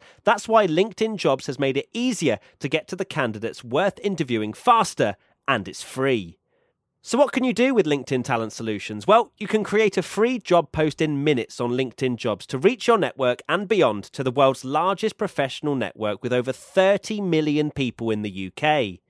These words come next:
You can focus on candidates with the skills and experience you need. Use screening questions to get your role in front of only the most qualified people. Then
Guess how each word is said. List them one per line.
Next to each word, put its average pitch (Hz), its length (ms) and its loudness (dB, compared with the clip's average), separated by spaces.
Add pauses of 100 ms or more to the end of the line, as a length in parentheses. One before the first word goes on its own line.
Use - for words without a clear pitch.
(200)
You 175 80 -6
can 202 160 2
focus 214 340 2
on 196 140 2
candidates 220 580 -2
with 175 80 -4
the 156 80 -2
skills 196 540 0
and 190 100 -2
experience 120 760 -4
you 113 120 -4
need. 127 480 2
Use 170 220 -4
screening 233 440 0
questions 220 480 -2
to - 80 -12
get 170 160 -2
your 175 160 2
role 165 220 4
in 151 100 0
front 208 400 2 (240)
of 151 140 -4
only 160 180 4
the 147 120 4
most 131 320 2
qualified 107 580 -2
people. 165 500 0 (160)
Then 247 280 6